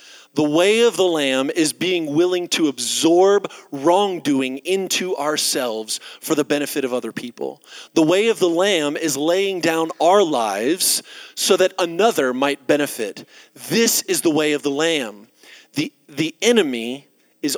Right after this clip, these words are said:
always pulling us away from the cross. So as Pastor Dan was talking in our ministry crew meeting this morning, I was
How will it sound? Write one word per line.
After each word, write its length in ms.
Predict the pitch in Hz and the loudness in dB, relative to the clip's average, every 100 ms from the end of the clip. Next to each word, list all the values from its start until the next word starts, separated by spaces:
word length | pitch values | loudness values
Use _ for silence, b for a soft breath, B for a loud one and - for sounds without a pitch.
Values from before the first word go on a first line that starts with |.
| - | 2
always 480 | 160 160 160 151 - | 4 4 2 0 -4
pulling 380 | - 147 143 | -4 -2 -2
us 140 | 135 - | -2 -2
away 240 | 127 127 | -2 -4
from 160 | - 127 | -4 -8
the 40 | |
cross. 300 | - 127 113 | -4 -2 -2
So 240 | - 131 143 | 0 0 0
as 300 | 147 139 - | -2 -4 -4
Pastor 340 | 170 165 156 | -2 -2 -2
Dan 260 | 143 156 139 | -2 0 0
was 120 | 135 | -2
talking 340 | 143 139 135 | -2 -2 -4
in 80 | 131 | -2
our 80 | 123 | -2
ministry 380 | 147 156 - 131 | -2 -2 -4 -8
crew 160 | 135 | -8
meeting 240 | 127 123 120 | -6 -8 -8
this 180 | 107 | -10
morning, 260 | 139 123 117 | -8 -8 -6
I 60 | 120 | -4
was 200 | 113 | -4